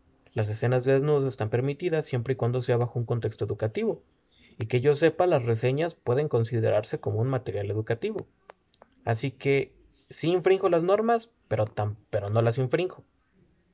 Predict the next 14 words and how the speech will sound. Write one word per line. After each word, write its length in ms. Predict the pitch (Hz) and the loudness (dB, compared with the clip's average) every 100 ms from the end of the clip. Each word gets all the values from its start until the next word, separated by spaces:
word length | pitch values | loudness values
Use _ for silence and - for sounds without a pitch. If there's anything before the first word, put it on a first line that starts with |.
| _ _ _ _ - | _ _ _ _ -6
Así 260 | 107 131 | -2 -2
que 100 | 143 | 0
me 100 | 127 | 2
van 160 | 113 131 | 4 4
a 60 | |
devolver 320 | 135 135 135 143 | 4 4 4 4
el 100 | 139 | 2
canal, 360 | 131 131 156 _ - | 2 2 0 _ -6
pero 160 | 107 104 | -4 2
no 140 | 113 | 2
lo 100 | 113 | 4
van 140 | 113 | 4
a 60 | 113 | 4
devolver. 540 | 117 123 139 185 - | 4 4 4 2 0